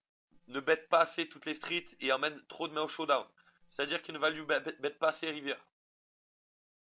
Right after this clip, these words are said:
Euh, et donc, en gros, ici, l'idée, chez Klinks, il a trente-deux pour cent de When to Showdown. On va essayer de comprendre si c'est parce que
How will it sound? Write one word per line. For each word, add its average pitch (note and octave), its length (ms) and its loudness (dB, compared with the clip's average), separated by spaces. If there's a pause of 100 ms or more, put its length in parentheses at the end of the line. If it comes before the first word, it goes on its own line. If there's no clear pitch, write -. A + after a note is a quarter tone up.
(760)
Euh, A2 920 4 (100)
et C3+ 80 -2
donc, C#3+ 340 -6
en C#3+ 140 0
gros, E3 300 0
ici, - 460 -8
l'idée, C#3+ 460 0 (320)
chez D#3+ 220 -2
Klinks, E3+ 420 -4 (500)
il B2 120 -2
a C3+ 100 8
trente-deux E3 300 -4
pour - 160 -10
cent D3+ 180 0
de D3 60 -2
When C3+ 160 -2
to C#3 100 -12
Showdown. C#3+ 400 2 (460)
On B2+ 60 -2
va C#3+ 80 4
essayer D3+ 220 -2
de D#3 80 -4
comprendre E3+ 560 -2
si - 180 -10
c'est F3 180 0
parce D#3+ 220 0
que D#3 300 -2